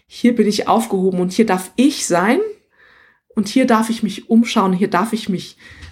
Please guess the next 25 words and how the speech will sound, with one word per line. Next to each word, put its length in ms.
fallen 400
lassen 280
und 60
ich 100
darf 220
gespannt 460
sein 200
darauf, 320
was 180
kommt. 380
Weil 100
die 60
Regisseurin 680
mir 160
diesen 240
Raum 240
auch 180
gibt. 360
Die 60
lässt 300
ihn 120
mir 160
und 80
die 60
sagt, 340